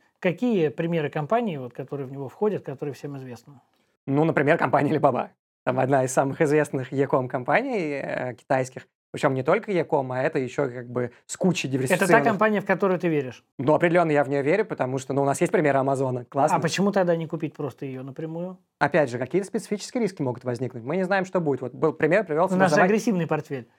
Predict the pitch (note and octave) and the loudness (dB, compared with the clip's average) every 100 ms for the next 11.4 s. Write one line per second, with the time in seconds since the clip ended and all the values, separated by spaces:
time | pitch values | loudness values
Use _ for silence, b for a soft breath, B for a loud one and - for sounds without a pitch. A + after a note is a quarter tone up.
0 | _ G3+ C#4 D4+ C#4+ F#3 F3 F#3+ D4 A3+ | _ 0 2 2 4 4 2 2 0 0
1 | A3 - G3 F#3 F3 A3 F3 F3 F#3 G3 | 0 0 0 0 0 -2 -2 0 2 2
2 | F#3+ D#3+ B3+ G3+ E3+ F#3+ F#3 D#3+ D#3 C3+ | -2 0 0 2 0 2 2 0 0 0
3 | - - - - - - - D#3+ F#3 D3+ | -4 -10 -12 -10 -10 -8 0 2 2 2
4 | C3 - F3 D3+ C#3+ C#3 - - B2 D#3 | 0 0 -4 -4 -4 -4 -8 -18 -2 2
5 | D3+ - - - C3 - - - _ _ | 2 -2 -12 -2 -2 -2 -14 -18 _ _
6 | _ - C#3+ - B3+ - F#3 D3+ C#3 C#3+ | _ -4 -2 -2 -6 0 2 2 2 4
7 | F3 F#3+ D3+ C#3 - C3+ B2+ B2 D#3+ D3+ | 2 0 -6 -6 -6 -2 -2 -4 -6 -6
8 | C#3 - C3+ F3+ G#3 E3 C3 B2+ B2+ D#3 | -6 -6 0 2 2 -2 -4 -8 2 2
9 | C#3+ B2+ C3+ B2+ - G#2 _ _ _ _ | 2 -4 -4 -4 -6 -18 _ _ _ _
10 | _ - C3+ C3 C3 C3 A3+ D#3 C3 D#3 | _ -2 0 0 0 0 2 0 0 0
11 | F3+ - C#3 B2+ | 0 -4 -6 -6